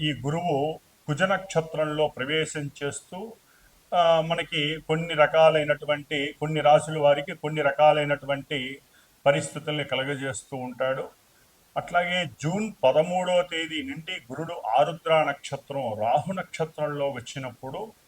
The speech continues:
దాదాపుగా ఆగస్టు పన్నెండో తేదీ వరకు కూడా ఈ రాహు నక్షత్రంలో సారసలపడం ద్వారా ఈ గురువు తనిచ్చే ఫలితాలే కాకుండా రాహు ఉన్నటువంటి రాస్యాధిపతి శని ఇచ్చే ఫలితాలు, రాహు ఇచ్చే ఫలితాలు కూడా చక్కగా ఇస్తూ ఉంటారు.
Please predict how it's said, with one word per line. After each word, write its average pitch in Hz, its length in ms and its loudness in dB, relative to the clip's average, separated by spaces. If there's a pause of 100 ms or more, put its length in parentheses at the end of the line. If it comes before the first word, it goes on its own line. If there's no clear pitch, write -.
(340)
దాదాపుగా 156 920 4
ఆగస్టు 156 500 -2
పన్నెండో 156 600 0
తేదీ 139 360 -4
వరకు 131 480 -8
కూడా 151 440 2
ఈ 143 120 -4
రాహు 139 400 0
నక్షత్రంలో 143 840 -6
సారసలపడం 127 840 -4
ద్వారా 117 600 2 (520)
ఈ 131 140 -2 (160)
గురువు 156 560 -2 (140)
తనిచ్చే 165 480 -2
ఫలితాలే 165 600 4
కాకుండా 143 840 6 (400)
రాహు 127 360 4 (120)
ఉన్నటువంటి 165 520 -2
రాస్యాధిపతి 156 840 4
శని 135 260 -6
ఇచ్చే 151 280 -6
ఫలితాలు, 151 640 0
రాహు 131 340 2
ఇచ్చే 151 320 -8
ఫలితాలు 139 460 -2
కూడా 131 220 -4
చక్కగా 143 520 -2
ఇస్తూ 127 360 -8
ఉంటారు. 113 500 -4